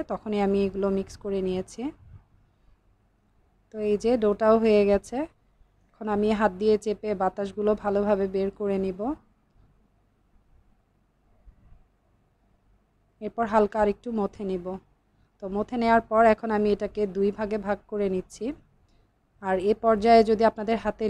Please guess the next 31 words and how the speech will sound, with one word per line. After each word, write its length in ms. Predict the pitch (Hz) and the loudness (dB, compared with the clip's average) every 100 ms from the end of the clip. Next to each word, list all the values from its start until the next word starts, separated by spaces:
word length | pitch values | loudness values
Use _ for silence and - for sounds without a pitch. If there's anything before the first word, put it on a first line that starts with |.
| 196 | 2
লেগে, 240 | 196 220 226 | 4 4 4
লেগে 280 | 220 214 202 185 | 4 4 4 4
আসে, 240 | - 202 294 _ _ _ _ - | 0 -6 -6 _ _ _ _ -8
তাহলে, 340 | 190 196 196 196 202 | -4 0 4 4 4
আহ, 400 | 196 - 185 180 185 | -2 -10 -10 -8 0
ময়দা 300 | 196 190 202 208 | 2 4 6 6
লাগিয়ে 360 | 208 196 196 220 202 | 8 4 4 2 0
নিতে 160 | 202 - | -4 -6
পারেন। 200 | 185 247 302 | -2 -2 -4
হাতে 180 | 208 208 | -8 -8
একটু 180 | 185 196 190 | -12 -10 -6
ময়দা 240 | 185 196 190 | -4 -2 -2
লেগে 200 | 202 202 | -2 -4
তারপর 400 | 196 185 - 185 185 _ _ _ - | -6 -8 -6 -8 -8 _ _ _ -12
দুই 160 | 196 202 | -4 -4
ভাগ 160 | 202 196 | -2 -6
করে 160 | 202 196 | -4 -2
নিতে 260 | 185 185 180 | -2 -4 -8
পারেন। 300 | 185 180 269 - _ _ _ - | -8 -6 -6 -8 _ _ _ -12
তো 40 | 208 202 | -2 0
এই 80 | 208 | 2
যে 100 | 233 | 2
আমি 120 | 220 226 | 4 6
এই 80 | 214 | 6
মোল্ডটাতে 480 | 214 208 214 220 226 220 | 6 4 2 -2 -4 -2
তৈরি 200 | 208 208 | -2 -2
করছি, 420 | 202 190 - - 269 381 - - - - _ _ _ _ - | -4 -10 -12 -8 -8 -8 -12 -12 -12 -18 _ _ _ _ -6
তাই 140 | 214 220 | -2 0
মোল্ডের 420 | 220 226 226 247 - | 2 2 0 -4 -4
shape 200 | 226 220 233 | -8 -8 -8
অনুযায়ী 400 | 233 214 220 | -6 0 2